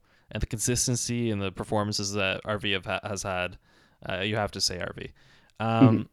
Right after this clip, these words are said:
Speaker 1: we're gonna go through a couple. I don't think we'll go through all the same ones we did last week, but I'm just gonna be a couple other big ones.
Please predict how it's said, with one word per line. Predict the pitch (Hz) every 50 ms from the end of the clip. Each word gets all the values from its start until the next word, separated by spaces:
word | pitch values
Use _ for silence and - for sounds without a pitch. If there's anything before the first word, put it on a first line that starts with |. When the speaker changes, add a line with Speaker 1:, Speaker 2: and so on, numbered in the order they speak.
| _ _ - -
Speaker 1:
we're | 139 175
gonna | 196 202 202
go | 214 190
through | - 196 156
a | 123
couple. | - 151 135 - 135
I | 147
don't | 175 165
think | 180 151
we'll | 147 135
go | 123 131 120
through | - 120 -
all | - 110 110 113 120 120 120
the | 117 120 117
same | - 131 123 120
ones | 120 120 120 113
we | 110 113
did | 117 113 107
last | 113 107 110 110 - -
week, | 123 131 -
but | - 107
I'm | 104 98
just | 98 -
gonna | - 104 101
be | 101
a | 95
couple | - 104 95 101
other | 101 101 98 98
big | 95 101 101
ones. | 104 104 104 104 -